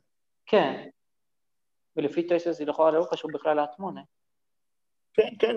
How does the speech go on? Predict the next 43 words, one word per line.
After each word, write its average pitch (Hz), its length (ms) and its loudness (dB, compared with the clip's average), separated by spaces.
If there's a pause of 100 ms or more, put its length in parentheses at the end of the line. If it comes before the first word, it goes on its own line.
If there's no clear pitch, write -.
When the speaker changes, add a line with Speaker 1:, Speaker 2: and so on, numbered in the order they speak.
Speaker 2:
כן, 226 200 2
כן, 247 220 4
ולכן 170 300 6
זו 202 40 6
באמת 208 540 2
שאלה 196 220 6
ששואלים 202 400 6
עליו. - 140 6 (1400)
באמת 208 220 4
שאלה 214 220 6
שלפי - 280 2
תוספות - 300 -8
שייך 196 240 4
לבישול. 247 420 2 (480)
שייך - 200 4
לבישול, 214 340 6
אז 156 80 4
מה 185 100 6
הגמרא 208 360 2
נזכרה 190 360 4
בזה 185 220 6
כאן? 214 160 4 (380)
היה 160 120 6
צריך 196 160 2
להיות 175 80 4
בפרק 180 340 6
הקודם, 175 360 4
מה, 156 220 6
מה, 165 160 4
מה 180 120 2
נזכרת 190 360 -2
את 170 60 -8
זה 180 80 6
כאן? 170 200 4 (280)
היה 175 100 6
צריך 185 160 4
להיות 185 120 6
בהמשך 170 360 6
לקירו. 175 460 4 (760)
פה 214 140 6
אנחנו 208 180 4
מדברים 202 260 6
על 190 60 -2